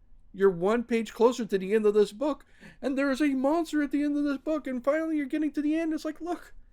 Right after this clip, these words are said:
we only got one page left. Please, I'm begging you, don't turn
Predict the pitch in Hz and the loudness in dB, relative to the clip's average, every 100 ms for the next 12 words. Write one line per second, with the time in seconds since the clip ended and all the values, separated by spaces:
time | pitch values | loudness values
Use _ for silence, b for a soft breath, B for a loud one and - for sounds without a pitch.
0 | - - - - - - - 349 392 403 | -20 -20 -20 -20 -20 -20 -6 0 2 2
1 | 381 359 339 349 339 320 349 339 _ - | 0 -2 -4 -4 -4 -4 -8 -10 _ -6
2 | 359 370 359 339 - _ 339 349 339 _ | 2 4 2 -6 -20 _ -8 -8 -12 _
3 | 339 349 349 349 320 320 339 _ - - | -10 -8 -10 -6 -2 -2 -4 _ -18 -6
4 | 392 392 392 _ - - - 392 381 349 | -4 -4 -8 _ -20 -18 -4 -4 -2 -8